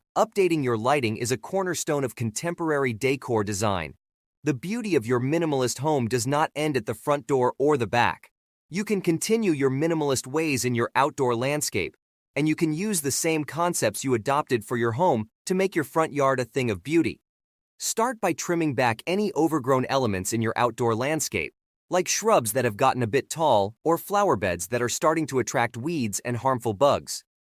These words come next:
Once the landscape has been given a minimalist makeover,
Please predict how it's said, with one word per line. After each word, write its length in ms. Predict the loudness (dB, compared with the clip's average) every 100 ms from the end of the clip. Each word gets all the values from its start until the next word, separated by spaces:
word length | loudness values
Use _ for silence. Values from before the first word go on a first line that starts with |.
| -4
Once 220 | -2 -2
the 140 | -2 0
landscape 560 | 0 0 -2 -2 0
has 140 | -2 -2
been 180 | -4
given 300 | 0 0 0 -2
a 60 |
minimalist 600 | -2 0 -2 0 0 -2
makeover, 580 | -2 -2 0 0 -2 -6